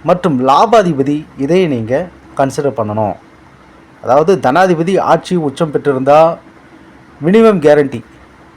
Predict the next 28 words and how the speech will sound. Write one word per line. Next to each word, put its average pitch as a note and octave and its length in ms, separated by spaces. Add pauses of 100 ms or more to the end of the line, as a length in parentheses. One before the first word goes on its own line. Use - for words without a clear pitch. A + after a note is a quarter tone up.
(520)
மினிமம் F3+ 320
பட்ஜெட் D3+ 280
படம் C#3 220
ஓடிடுற D3+ 380
மாதிரி C#3+ 180 (680)
ஒரு C3 120
முப்பது C3+ 280
நாள் E3+ 200
ஓடி C3+ 200 (840)
போட்ட F#3 340
முதலுக்கு D3 340
ரெண்டு C#3 180
மடங்கு C#3+ 240
வந்துருன்ற C3 500
மாதிரி, B2+ 180 (1300)
போட்ட F3+ 300
முதலுக்கு D3+ 420 (400)
நஷ்டம் C3+ 320
இல்லை, B2+ 160 (300)
போட்ட D#3+ 280
முதலோட C3+ 380
ரெண்டு C3 200
மடங்கு C3 260
லாபம் B2+ 220
வந்துருச்சுன்ற A2+ 520
மாதிரி A2+ 180 (1300)
மினிமம் A3 360 (1160)
நீங்க D#3 180